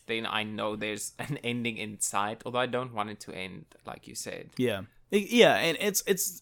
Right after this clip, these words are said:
Speaker 2: it's the fans' fault, you know?
Speaker 1: Yeah.
Speaker 2: I mean, you know, <laughs> like, we, if we want something to continue, then naturally it will continue for the most part, as
Speaker 1: Well,
Speaker 2: long
Speaker 1: yeah.
Speaker 2: as, like, you know, they have the support. Um, but at the same time, I, I just personally, th-, I don't want, I don't want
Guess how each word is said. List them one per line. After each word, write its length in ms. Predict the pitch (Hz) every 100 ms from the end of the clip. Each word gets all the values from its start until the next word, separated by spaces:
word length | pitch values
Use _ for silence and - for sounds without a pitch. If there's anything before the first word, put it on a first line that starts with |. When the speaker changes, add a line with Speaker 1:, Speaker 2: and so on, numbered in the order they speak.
| 190
Speaker 2:
it's 140 | 185
the 80 | 208
fans' 360 | - 240 170
fault, 300 | - 101 71 - -
you 140 | 143
know? 80 | 135 123 123 117
Speaker 1:
Yeah. 40 |
Speaker 2:
I 80 | 135
mean, 400 | 143 135 131 123 - - - - _ _ _ -
you 140 | 147
know, 500 | 131 120 120 117 117 - - - - -
<laughs> 480 | - - - - -
like, 160 | 156
we, 140 | 147 165
if 140 | 185 160
we 120 | 180
want 180 | 180 180
something 160 | 170
to 80 | 147
continue, 480 | 143 120 123 127 135
then 140 | 117
naturally 380 | 113 113 113 104
it 80 | 98
will 140 | 107
continue 540 | - 104 101 107 98 95
for 140 | 95
the 60 | 92
most 260 | 95 95
part, 180 | - 104
as 100 | 113
Speaker 1:
Well, 120 | 113
Speaker 2:
long 20 |
Speaker 1:
yeah. 120 | 110 101
Speaker 2:
as, 60 | -
like, 60 |
you 100 | 107
know, 100 | 101
they 100 | 92
have 160 | 104 95
the 60 | 98
support. 480 | 101 - 104 104 - - - -
Um, 520 | 110 110 107 104 101 -
but 300 | 131 123 127
at 80 | 127
the 80 | 127
same 240 | - 131
time, 260 | 127 127 120
I, 100 | 107 -
I 160 | 131
just 160 | 127 127
personally, 340 | 127 117 113
th-, 140 | 107 120
I 60 |
don't 100 | 147
want, 220 | 147 139 -
I 120 | 151
don't 180 | 196 165
want 300 | 151 139